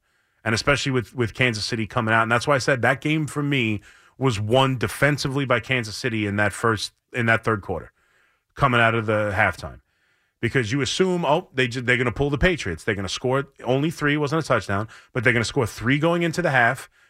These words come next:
and then Kansas City gets the ball at half, on the, the start of the third quarter, and they're gonna go down the field, and it'll be a tie game, and they'll score going in, they'll score coming out, and the game will change. And instead,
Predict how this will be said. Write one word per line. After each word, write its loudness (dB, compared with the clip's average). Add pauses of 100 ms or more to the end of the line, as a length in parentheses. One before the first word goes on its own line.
(140)
and 2
then 2
Kansas 0
City -4
gets -2
the -8
ball 4
at 2
half, 2 (100)
on 0
the, -2
the -10
start 0
of -2
the -12
third -2
quarter, 0
and 0
they're 2
gonna -2
go -2
down 0
the -4
field, -2 (260)
and 2
it'll 4
be 2
a 0
tie 2
game, 0
and -2
they'll -2
score -4
going 0
in, 2
they'll -2
score -4
coming -4
out, 2 (220)
and 0
the 0
game 2
will -2
change. -6
And -8
instead, -4